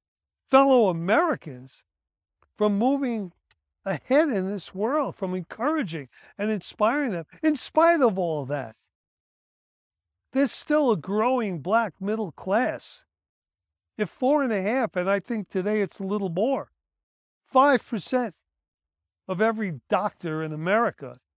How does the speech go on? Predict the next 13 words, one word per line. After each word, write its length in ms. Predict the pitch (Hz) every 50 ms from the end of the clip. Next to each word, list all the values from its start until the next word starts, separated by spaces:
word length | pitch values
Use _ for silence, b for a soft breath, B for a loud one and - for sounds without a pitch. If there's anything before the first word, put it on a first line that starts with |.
| _ _ _ _ _ _ _ _ _ -
is 120 | 175 135
black. 580 | - - 170 180 208 262 202 - - - _ _ _ _ _ _ _ _ _ _ _ _ _ _ _ _ _ _ _ _ _ _ _ _ -
That 160 | 196 240 -
says 340 | - - 247 254 240 190 -
a 60 | 208
lot. 480 | 185 180 190 214 285 349 330 135 127 - _ _ _ _ _ _ _ _ _ _ _ _ _ _ _ _ _ _ _ _ _ _ _ _ _ _ _ -
I 120 | 185 226
don't 180 | 294 311 294 262
know 120 | 247 233
what 280 | 220 190 208 214 208 - _ _ _ _ _ _ _ _ _ _ _ _ _ _ _ _ _ _
percent 600 | - - 202 - - - 208 208 208 196 - -
of 160 | 175 160 139
whites 640 | 139 139 160 175 226 254 240 - - - - -